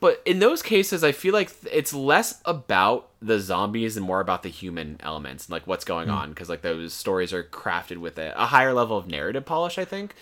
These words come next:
Speaker 2: Oh.
Speaker 1: than what's going on in, uh, Back for Blood, where it's like,
Speaker 2: Yeah.
Speaker 1: you, you're just shooting hordes of zombies 'cause that's arcady, stupid fun.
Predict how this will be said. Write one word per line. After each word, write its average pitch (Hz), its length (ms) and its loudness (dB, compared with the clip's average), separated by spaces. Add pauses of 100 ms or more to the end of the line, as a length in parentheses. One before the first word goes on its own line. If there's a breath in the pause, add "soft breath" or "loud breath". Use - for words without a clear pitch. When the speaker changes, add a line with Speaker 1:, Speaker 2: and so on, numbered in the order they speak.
(120)
Speaker 2:
Oh. 127 220 0
Speaker 1:
than 143 120 6
what's 123 160 8
going 117 260 6
on 98 200 4
in, 90 160 -4
uh, 85 220 -2
Back 82 200 -4
for 90 80 -10
Blood, 69 200 -10
where 65 120 -12
it's 69 100 -14
like, 202 100 2
Speaker 2:
Yeah. 127 200 6
Speaker 1:
you, 98 140 -4
you're 113 240 2
just 117 100 2
shooting 104 220 2
hordes 98 180 4
of 85 80 -8
zombies 82 320 -2
'cause 92 140 -8
that's 87 180 -6
arcady, 80 400 -8
stupid 73 340 -10
fun. 76 380 -10